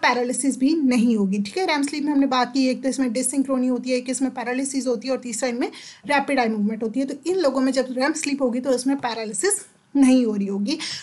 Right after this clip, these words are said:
और जैसे कि इसका नाम बता रहा है, disease is fatal, ये हमारे लिए खतरनाक disease है, ठीक है, Fatal है। Whether the insomnia caused by brain damage contributes to the other symptoms and the patient's death is known। वो कह रहे हैं कि इससे इंसान की death भी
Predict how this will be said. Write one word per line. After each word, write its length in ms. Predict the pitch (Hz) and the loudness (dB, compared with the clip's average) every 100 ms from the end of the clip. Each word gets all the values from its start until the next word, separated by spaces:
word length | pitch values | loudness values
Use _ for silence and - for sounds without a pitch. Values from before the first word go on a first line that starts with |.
| - | -2
और 120 | 294 269 | 0 2
जैसे 240 | 311 339 | 0 -2
कि 60 | 320 | -2
इसका 180 | 294 | -2
नाम 200 | 294 269 | 0 2
बता 160 | 269 269 | 2 2
रहा 100 | 269 | 2
है, 60 | 262 | 2
disease 300 | 233 240 226 | 0 -2 -4
is 100 | 220 | -2
fatal, 360 | 294 277 294 262 | 0 0 0 2
ये 60 | |
हमारे 300 | 269 240 220 | 2 2 -2
लिए 180 | 208 220 214 | -2 -2 -4
खतरनाक 680 | 262 247 240 233 247 320 262 | -6 -4 -2 0 2 0 0
disease 440 | 277 277 269 254 | 0 2 2 2
है, 80 | 262 | 0
ठीक 200 | 262 262 | -2 -6
है, 60 | 302 | -6
Fatal 440 | 302 240 254 285 | -2 -4 -2 -2
है। 160 | 302 302 - - - 302 | 0 -2 -4 -20 -12 0
Whether 220 | 302 349 | 2 2
the 100 | 359 | 2
insomnia 420 | 349 330 302 311 302 | 0 0 0 0 0
caused 240 | 262 247 | 0 2
by 80 | 254 208 | 0 2
brain 220 | 254 294 | 2 2
damage 280 | 277 254 269 | 2 2 0
contributes 500 | 269 262 294 262 262 | -2 -2 0 -2 -2
to 120 | - 254 | -4 -4
the 80 | 254 | -2
other 200 | 277 302 | -4 -4
symptoms 420 | 302 277 277 254 | -2 0 2 0
and 100 | 240 | -2
the 80 | 214 262 | -2 -2
patient's 380 | 247 285 277 - | -2 -2 -4 -4
death 300 | 247 214 269 | -6 -4 -4
is 160 | 233 | 0
known। 240 | 254 233 233 | 0 0 -2
वो 60 | 233 | 0
कह 120 | 269 | 2
रहे 120 | 277 | 2
हैं 120 | 302 349 - - - | 0 -2 -8 -12 -12
कि 60 | 294 | -8
इससे 380 | 294 - 311 | -6 -4 -4
इंसान 500 | 285 285 262 262 247 | -2 0 0 0 -4
की 140 | 220 269 | -2 -2
death 340 | 214 240 247 | -2 -4 -4
भी 120 | - | -2